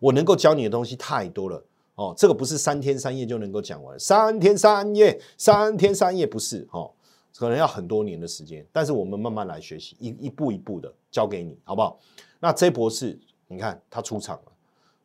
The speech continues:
出马告诉你啊，不行不行，然后你看英业达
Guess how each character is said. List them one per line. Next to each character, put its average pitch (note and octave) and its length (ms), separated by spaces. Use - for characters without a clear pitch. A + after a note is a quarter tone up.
出 C#3+ 200
马 C3+ 300
告 A#2 140
诉 G#2+ 120
你 F2 160
啊， C4 360
不 C4+ 120
行 C3+ 200
不 C3 60
行， G#2 240
然 A#2 100
后 C#3+ 60
你 A2+ 60
看 C3+ 160
英 B2 120
业 B2 160
达 E2+ 220